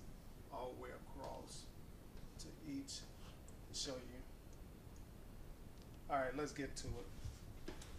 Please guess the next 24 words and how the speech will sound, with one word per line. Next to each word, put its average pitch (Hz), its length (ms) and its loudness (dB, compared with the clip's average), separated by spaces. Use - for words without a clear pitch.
What 156 100 10
I 151 60 12
was 151 140 8
telling 156 260 8
you 151 120 2
earlier, 143 420 4
I 135 220 4
went 143 180 2
out 143 340 6
and 135 180 -2
purchased 147 420 2
a 131 420 -2
V 135 80 0
G 131 560 -2
A, - 20 0
uh, - 100 -2
Thunderbolt 139 460 2
port, 127 220 0
which 139 220 2
is 131 220 0
this, - 400 2
um, - 400 0
port 127 180 0
here. 135 200 0